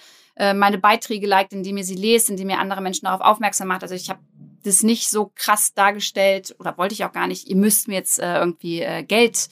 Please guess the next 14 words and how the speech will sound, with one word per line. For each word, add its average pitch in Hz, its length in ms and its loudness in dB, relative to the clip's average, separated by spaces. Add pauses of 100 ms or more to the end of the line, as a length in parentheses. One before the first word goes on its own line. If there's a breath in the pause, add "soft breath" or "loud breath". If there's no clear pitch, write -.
(280 soft breath)
Geld 226 240 2
spenden, 175 720 -2
beziehungsweise, 170 880 -6
ähm, 165 340 -6 (640)
finanziell 180 560 0 (300)
was - 240 2
zuschicken. 202 580 2 (320 loud breath)
Und, 190 340 0
äh, 190 160 4
ja, 185 200 2
das 185 180 -2
waren, 196 160 0
glaub 202 180 0
ich, 214 200 -8